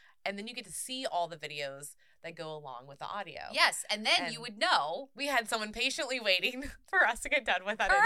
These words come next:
Speaker 2: Correct.
Speaker 1: Yeah.
Speaker 2: Correct. So we would like to announce that we have Miss Candace, which her handle is The Sleeved Redhead on both TikTok and Instagram.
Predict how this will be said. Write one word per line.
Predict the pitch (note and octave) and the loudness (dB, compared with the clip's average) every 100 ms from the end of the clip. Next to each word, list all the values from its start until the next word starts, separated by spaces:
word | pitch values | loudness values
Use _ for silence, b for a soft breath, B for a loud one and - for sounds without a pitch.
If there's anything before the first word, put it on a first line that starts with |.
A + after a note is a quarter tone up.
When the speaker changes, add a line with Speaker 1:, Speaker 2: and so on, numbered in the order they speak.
| B4 | 10
Speaker 2:
Correct. | C4 - - - - | 8 4 -14 -16 0
Speaker 1:
Yeah. | - | 2
Speaker 2:
Correct. | G4 G#4+ B3 E3+ - B B | 6 8 6 4 -20 B B
So | - F4 C#4+ F#3 | 2 6 6 4
we | A#3 E4+ | -2 -4
would | G4 | 0
like | D4+ B3+ - | 2 2 0
to | - A#3+ A3 A3 - _ _ _ G3+ | -8 -6 -8 -10 -14 _ _ _ -4
announce | G3+ A3+ A3+ F3 F3 - | -2 2 4 2 -2 -6
that | - - | -2 -2
we | G3+ G#3+ | -2 -4
have | G3+ E3 E3 E3+ E3+ b b - | 4 6 6 2 -2 b b -12
Miss | F#3+ F3+ | -8 -8
Candace, | - C4 A3+ G3 F3 F#3 - | -2 0 0 2 2 2 -4
which | G3 - | -10 -4
her | B3+ C4 | -2 -2
handle | B3+ A3 G#3+ G#3+ | -2 -2 -2 -6
is | F#3+ F#3 F3+ F3 | -4 -4 -4 -8
The | F3 | -6
Sleeved | - A3 A3 G3 | -6 -6 -12 0
Redhead | F3 E3 F3 D#3+ D#3 D3+ b b | 2 2 0 -2 -2 -6 b b
on | - E3+ | -6 -4
both | E3+ E3 | -4 -8
TikTok | - F#3 - F3+ D#3 - A#3 | -6 -6 -2 0 0 -2 -4
and | C4 A3 | -4 -4
Instagram. | G#3 - F#3 F#3+ F3+ F3 | -8 -8 0 4 6 4